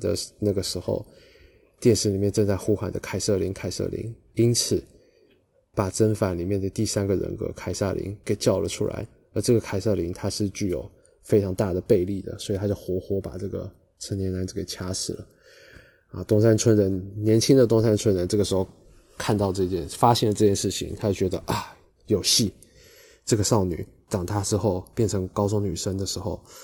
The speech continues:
说不定真的可以满足她想要被女子高中生杀死的这个心愿。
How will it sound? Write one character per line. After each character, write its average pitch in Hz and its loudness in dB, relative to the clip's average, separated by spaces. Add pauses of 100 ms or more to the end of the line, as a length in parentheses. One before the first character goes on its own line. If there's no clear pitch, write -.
(140)
说 - -2
不 95 -6
定 101 4
真 101 0
的 98 0
可 - -4
以 90 -2 (100)
满 98 -8
足 92 -6 (240)
她 98 -6
想 85 -6
要 85 -6
被 87 -2 (160)
女 98 0
子 92 -4
高 90 0
中 92 -4
生 95 -2
杀 98 -2
死 - -2
的 82 -6
这 - -10
个 - -4
心 90 -6
愿。 95 -2